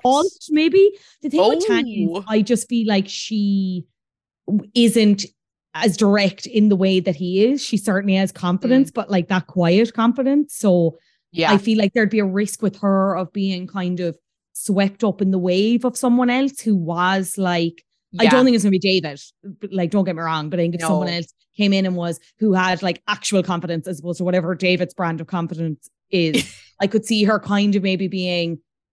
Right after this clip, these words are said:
Speaker 1: carried along with that and losing sight
Speaker 2: Yeah.
Speaker 1: and focus on what she should be focusing on, which is Shaq. Like, I am
Speaker 2: Yeah.
Speaker 1: a stan for them. I think,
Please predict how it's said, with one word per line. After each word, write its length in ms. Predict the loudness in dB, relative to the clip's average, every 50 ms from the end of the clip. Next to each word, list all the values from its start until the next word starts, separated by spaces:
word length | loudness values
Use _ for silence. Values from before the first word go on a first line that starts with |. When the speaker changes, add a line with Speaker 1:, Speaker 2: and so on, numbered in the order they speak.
| _ -4
Speaker 1:
carried 320 | -2 0 0 0 0 0
along 300 | 0 0 0 0 0 0
with 100 | -2 -2
that 220 | -2 -2 0 0 0
and 160 | 0 0 0
losing 420 | 0 0 -2 -2 -4 -4 -4 -4
sight 80 | -2 0
Speaker 2:
Yeah. 240 | 2 2 4 2 2
Speaker 1:
and 140 | 0 -2 -2
focus 360 | -2 -2 -2 -2 -4 -8 -12 -8
on 400 | -8 -6 -4 -4 -2 -2 -4 -6 -8 _ _ _ _ _ _ _ _ _
what 220 | 0 0 0 2
she 100 | 0 0
should 160 | 2 2 2
be 80 | 2 2
focusing 400 | 2 2 0 0 0 -2 -2 0
on, 200 | 0 0 0 -2
which 180 | -2 0 0
is 260 | 0 0 0 -4 -10 -16 _ _ _ _ _ _ _ _ -6
Shaq. 420 | -2 0 0 0 0 -4 -2 -2
Like, 160 | 0 0 0
I 120 | 0 0 0
am 200 | 0 -2 -2 -2
Speaker 2:
Yeah. 220 | 0 0 0 0
Speaker 1:
a 40 | -2
stan 380 | -2 0 0 0 0 -2 -2 -2
for 100 | 0 0
them. 220 | 0 2 0 0
I 140 | 0 -2 -4
think, 340 | -2 -2 -2 -2 -2 -4